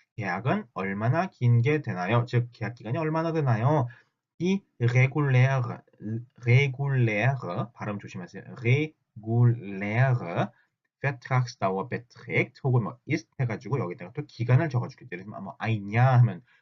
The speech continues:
최소 일 년은 살아야 된다라는 거, 뭐 이런 식으로. 그 한 이, 삼 개월마다 나갈 사람이라면 잘 안 받거든요. 그래서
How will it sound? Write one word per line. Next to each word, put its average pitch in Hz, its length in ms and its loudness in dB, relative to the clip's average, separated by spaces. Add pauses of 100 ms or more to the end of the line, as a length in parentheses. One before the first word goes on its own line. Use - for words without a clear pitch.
(100)
최소 131 300 -6
일 127 140 2
년은 123 220 2
살아야 117 240 2
된다라는 87 460 -10
거, 82 240 -4
뭐 110 100 -2
이런 104 200 -6
식으로. 73 360 -16 (480)
그 120 300 6 (240)
한 139 120 -2
이, 139 80 -2
삼 220 180 -4
개월마다 202 360 -2
나갈 117 280 2
사람이라면 120 540 2
잘 139 160 -6
안 95 160 -4
받거든요. 92 440 -8
그래서 110 220 -8